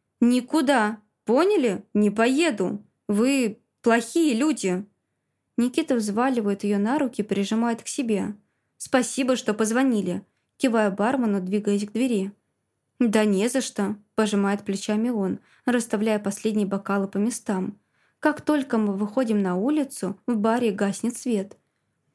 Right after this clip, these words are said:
«Ну что, куда её повезём?» спрашивает Никита, бережно убирая с лица Олеси выбившиеся прядки волос. «Давай к нам, тут ближе. Ей надо поскорее принять душ и выпить сорбент».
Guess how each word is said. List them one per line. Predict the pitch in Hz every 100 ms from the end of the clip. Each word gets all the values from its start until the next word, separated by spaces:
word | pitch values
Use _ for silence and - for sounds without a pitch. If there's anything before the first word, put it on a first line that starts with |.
| _
«Ну | - 262 269
что, | - 285 233 202 -
куда | 220 247
её | 277 226
повезём?» | 226 240 277 262 214 196 202 _ _
спрашивает | - - 214 208 208 202
Никита, | 202 202 302 302
бережно | 185 220 240 214 196
убирая | 185 196 208 220
с | -
лица | 202 - 196
Олеси | 185 233 269 - 202 - _
выбившиеся | 220 233 214 214 208 214 202 208
прядки | - 190 -
волос. | 196 233 214 185 - _ _ _ _ _ _ -
«Давай | 226 208 208 285
к | 294
нам, | 254 220
тут | 214 233 220
ближе. | 254 311 - 208 196 - _
Ей | 247 254
надо | 254 233 214
поскорее | 220 - 214 226 285
принять | 277 214 208 185
душ | 220 302 -
и | 226
выпить | 196 202 208
сорбент». | - 254 254 220 196 -